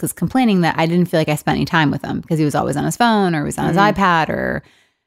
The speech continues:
Speaker 1: so he's like, "So what were you actually looking for? Were you looking for time spent together or were you looking for just being away with someone?" It's like walking into, like, your vacation with an intention of, Okay, we're gonna have, like, you know, quality time together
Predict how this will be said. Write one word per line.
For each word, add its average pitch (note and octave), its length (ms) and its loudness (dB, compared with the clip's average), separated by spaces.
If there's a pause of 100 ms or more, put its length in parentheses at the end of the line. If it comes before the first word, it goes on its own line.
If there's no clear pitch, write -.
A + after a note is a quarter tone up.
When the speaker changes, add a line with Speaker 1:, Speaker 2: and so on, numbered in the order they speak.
(240)
Speaker 1:
so G3+ 120 2
he's F#3+ 100 2
like, F#3+ 140 -2
"So F#3 160 0
what F#3 240 2
were F#3+ 120 2
you E3+ 120 4
actually D#3 340 -2
looking D3 260 0
for? D3+ 240 -6
Were D3+ 100 -2
you D3+ 180 2
looking D3 280 0
for C#3+ 280 -2
time D#3 400 -2
spent - 320 -4
together F3 680 -2
or D3+ 220 2
were D3 120 -2
you D3 100 0
looking D3 300 -4
for D#3+ 200 -4
just D#3 260 -4
being E3+ 260 2
away D3+ 280 0
with - 140 -4
someone?" - 500 -6
It's - 80 -20
like C#3+ 160 -4
walking D#3 440 0
into, D#3 280 0
like, D3 240 -2
your D3+ 120 -2
vacation D3+ 500 -4
with D3 140 -4
an D#3 80 -6
intention D3+ 500 -2
of, E3 180 -6
Okay, - 320 -4
we're D3+ 120 -4
gonna D#3+ 180 -2
have, - 320 -4 (720)
like, D3+ 400 -6 (400)
you E3 100 0
know, D#3+ 80 -4
quality F#3 480 2
time D#3+ 260 0
together D#3 540 -2